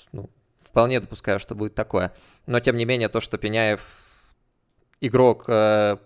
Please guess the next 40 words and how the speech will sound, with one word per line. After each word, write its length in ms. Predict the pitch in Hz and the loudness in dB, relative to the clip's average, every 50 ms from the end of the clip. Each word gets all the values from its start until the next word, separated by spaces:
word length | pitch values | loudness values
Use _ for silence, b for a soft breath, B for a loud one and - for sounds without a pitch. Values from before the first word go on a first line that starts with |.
| _ | _
по 80 | - 113 | 4 6
уровню 520 | 120 127 127 117 110 104 104 104 104 101 95 | 6 6 4 2 0 -2 -2 -4 -6 -8 -8
сильнее, 540 | - - - 113 113 117 127 127 113 104 | -8 -6 -6 -4 -4 -2 -2 -2 -2 -2
чем 460 | 98 - - 101 98 98 98 104 110 90 | -4 -4 -6 -6 -6 -6 -10 -12 -10 -8
большинство 500 | - 101 - 107 107 - - 117 110 101 | -8 -8 -8 -10 -10 -8 -4 -2 -2 0
игроков 420 | 98 104 98 - - 104 - - | -2 -2 -4 -4 -4 -6 -6 -6
нашей 220 | 101 101 - - 95 | -8 -10 -6 -8 -8
атаки 260 | - - 98 95 - 98 | -4 -4 -4 -4 -6 -10
прямо 280 | - - 101 98 98 | -8 -8 -8 -8 -8
здесь 280 | 95 - 107 104 101 - - | -12 -10 -8 -8 -8 -8 -10
и 20 | |
сейчас, 460 | - - 98 - - 165 190 123 B B B B B B B B B | -14 -16 -8 -2 0 0 0 -2 B B B B B B B B B
не 180 | - 123 127 131 | -4 -2 0 4
в 80 | 117 123 | 4 4
отдалённой 540 | 123 120 127 131 139 143 131 113 101 101 | 6 6 6 6 6 6 4 4 2 0
перспективе, 520 | - - - - - 104 - - 101 98 95 | -4 -8 -8 -8 -10 -10 -6 -4 -2 -2 -2
а 40 | 95 | -2
здесь 180 | 98 101 95 - | -2 -4 -4 -6
и 60 | - - - | -12 -14 -10
сейчас, 280 | - - - - - B B B B B B B B _ | -6 -6 -6 -6 -6 B B B B B B B B _
меня 300 | - 117 127 160 185 202 | -8 -4 -2 0 0 0
это, 480 | 196 196 - 151 147 147 147 143 139 - _ _ - | 0 2 4 4 4 4 2 0 -2 -6 _ _ -14
ну, 240 | - 147 127 120 | -10 -8 -6 -6
не, 160 | 107 104 117 143 | -6 -6 -6 -4
не 160 | 160 147 170 | -2 -2 2
то 120 | - 185 | 2 2
что 140 | 165 - 165 | 2 2 -2
удивило, 460 | 160 147 165 160 190 254 277 226 156 110 | 0 0 0 0 0 -2 0 0 0 0
но 320 | 107 110 120 135 139 135 | 0 0 0 2 2 2
это 200 | 127 123 123 - 110 | 2 0 0 0 -2
оставило 320 | 107 - 120 120 120 110 | 0 0 -2 -2 -2 -4
приятное 320 | 107 - 110 107 - 101 101 | -4 -4 -4 -4 -4 -6 -10
впечатление. 420 | - - - - 98 92 101 104 | -12 -12 -8 -8 -8 -6 -6 -4
Я 120 | 98 104 | -4 -2
надеялся 500 | 107 107 107 113 160 196 214 196 - - | -2 0 4 6 6 6 6 2 -2 -4
на 160 | 117 110 107 104 | -4 -2 -2 -4
это, 140 | 104 - 101 | -2 -2 -2
я 140 | 101 104 110 | 0 0 0
это 180 | 110 - 110 | 0 -2 -4
увидел. 340 | 107 98 92 90 92 92 - | -4 -4 -6 -8 -8 -12 -14